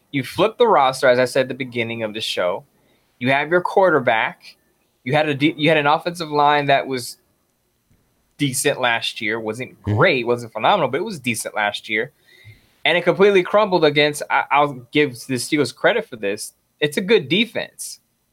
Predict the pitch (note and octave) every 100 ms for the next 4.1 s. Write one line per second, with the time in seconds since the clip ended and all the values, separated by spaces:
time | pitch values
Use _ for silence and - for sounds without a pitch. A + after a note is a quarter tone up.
0 | _ - C#3+ F#3+ - D#3 F#3+ G#3+ G#3+ F3+
1 | - D3 D3 D#3+ D3+ E3+ D#3+ D3 C3 A#2+
2 | C3 A#2+ A2+ - D3 B2 - D3+ D3+ C#3
3 | B2+ A#2 - C3 A#2+ A2+ A2+ B2+ A#2 G#2+